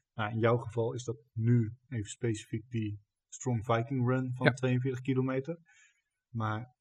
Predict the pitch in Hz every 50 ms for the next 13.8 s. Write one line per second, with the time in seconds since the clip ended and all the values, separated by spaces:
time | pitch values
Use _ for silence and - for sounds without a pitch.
0 | _ _ _ _ _ _ _ - - _ - - 101 101 127 127 127 127 127 127
1 | 107 113 107 - 123 120 131 123 - - 123 120 123 - 123 113 - 123 110 -
2 | - - 113 - 123 127 127 131 123 120 123 123 123 120 117 110 110 117 117 -
3 | _ _ _ - 107 110 110 107 - - 120 110 113 110 117 127 127 127 127 131
4 | 143 160 180 - - _ _ _ _ _ - - - 117 120 123 123 117 110 113
5 | 117 117 110 110 107 107 98 - - - 123 120 123 127 135 123 127 135 131 135
6 | 135 - - 165 147 139 135 131 131 131 127 127 127 - - - 151 - - -
7 | - 151 - - - 123 120 117 120 123 - 139 135 135 - - - 139 127 -
8 | - 131 127 123 123 127 127 127 123 127 127 131 127 - - 131 127 127 - -
9 | - - _ _ - 117 110 127 131 123 127 123 120 120 117 - 127 123 127 127
10 | - - 156 143 139 131 131 135 135 - - 139 127 123 127 131 123 120 120 -
11 | - - _ _ _ _ _ _ _ _ _ _ _ - 139 123 127 - - 127
12 | 120 120 117 120 120 113 107 113 98 107 123 131 143 127 120 117 113 113 113 117
13 | 127 131 127 123 120 123 127 139 139 - - 117 107 104 110 131